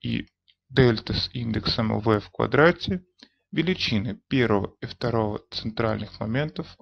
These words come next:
функции пси с индексом омега.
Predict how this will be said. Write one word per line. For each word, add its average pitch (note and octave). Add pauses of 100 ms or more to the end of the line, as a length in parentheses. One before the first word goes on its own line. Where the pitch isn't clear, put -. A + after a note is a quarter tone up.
(140)
функции G#2+ (360)
пси -
с -
индексом A#2
омега. A2